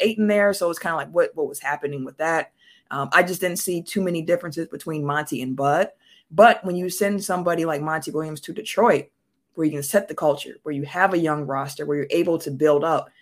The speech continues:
we saw him do that in Phoenix. He took over a very bad Phoenix Suns team and turned them into a contender. So I think with Detroit and with that roster that they do have, although they didn't get a top three draft pick in this upcoming draft,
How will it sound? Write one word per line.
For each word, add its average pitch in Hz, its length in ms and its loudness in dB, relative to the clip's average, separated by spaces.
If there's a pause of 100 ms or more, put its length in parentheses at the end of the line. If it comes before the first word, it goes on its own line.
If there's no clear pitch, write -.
(280)
we 190 100 0
saw 220 120 2
him 226 160 6
do 208 140 2
that 196 200 2
in 220 180 2
Phoenix. 247 420 -2
He 190 120 -8
took 208 200 -2
over 190 260 2
a 139 160 0
very 165 320 2
bad 165 460 -2
Phoenix 165 300 -6
Suns 165 260 -6
team 143 320 -8
and 143 120 -8
turned 156 280 -6
them 156 160 -6
into 143 540 -4
a 139 60 -4
contender. 151 540 -4
So 151 400 0 (340)
I 185 100 2
think 202 180 2
with 175 80 -2
Detroit 185 420 4 (100)
and 170 80 -4
with 156 120 -2
that 147 140 -4
roster 151 280 -6
that 160 140 -6
they 147 100 0
do 151 200 2
have, 180 300 -2 (280)
although 165 240 2
they 180 100 2
didn't 170 160 -4
get 156 140 0
a 143 40 -2
top 147 300 -6
three 156 160 0
draft 143 340 -4
pick 147 200 -6
in 147 60 -10
this 143 140 -8
upcoming 165 440 -6
draft, 214 340 -2